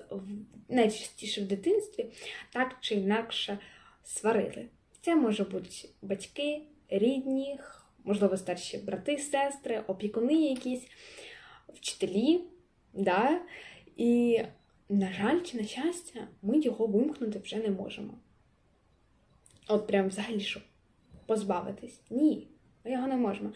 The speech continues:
Ну, хіба що у вас немає совісті. І вам, м, дій-, дійсно все одно, але час від часу таке, м, буває, проскакує.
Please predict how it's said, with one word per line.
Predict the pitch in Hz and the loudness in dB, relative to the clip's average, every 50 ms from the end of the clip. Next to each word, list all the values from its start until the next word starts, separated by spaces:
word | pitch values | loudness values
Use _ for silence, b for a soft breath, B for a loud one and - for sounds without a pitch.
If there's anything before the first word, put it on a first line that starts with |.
| B B B B 330 B | B B B B -4 B
Ну, | 339 349 359 - - - | 8 8 8 8 6 0
хіба | - - 294 262 302 330 | -2 0 4 6 6 6
що | 320 - - 285 | 6 6 6 6
у | 254 | 8
вас | 254 262 262 - | 8 4 4 2
немає | 254 226 214 208 208 | 0 2 2 2 2
совісті. | 208 - - - - - - - - - - - - - - - - _ _ _ _ _ _ B B B B B B B B B 330 B | 0 -2 -6 -8 -6 -4 -4 -2 0 0 -2 -2 -6 -12 -18 -20 -20 _ _ _ _ _ _ B B B B B B B B B -8 B
І | - 240 240 | 4 6 8
вам, | 247 247 233 214 - - - - - | 8 8 6 4 2 -4 -6 -4 0
м, | 220 214 202 196 | 4 6 6 6
дій-, | 185 196 214 214 - - | 6 4 4 4 4 2
дійсно | 226 226 220 214 - - 208 | 0 0 0 -2 -2 -2 -4
все | 202 - 208 202 | -2 2 2 4
одно, | 202 202 196 190 - | 4 4 4 2 2
але | 214 214 226 226 240 247 240 | 2 4 4 4 4 2 0
час | - - - 208 202 208 - | -4 -4 -2 -2 -2 -2 -4
від | 202 202 - | -8 -8 -6
часу | 226 233 240 - - 262 262 - - | -4 -4 -4 -2 -4 -6 -6 -6 -10
таке, | - 202 - - 220 220 208 208 - - - | -12 -12 -8 -4 -4 -4 -4 -4 -8 -12 -12
м, | 208 208 - - _ _ - | -12 -12 -12 -12 _ _ -10
буває, | 220 226 269 262 247 190 175 202 202 - - | -4 -2 0 0 2 0 -2 -2 -6 -10 -4
проскакує. | - 233 220 220 - - 208 196 196 - 202 202 | -4 -4 -4 -4 -4 -4 -4 -4 -2 -4 -6 -8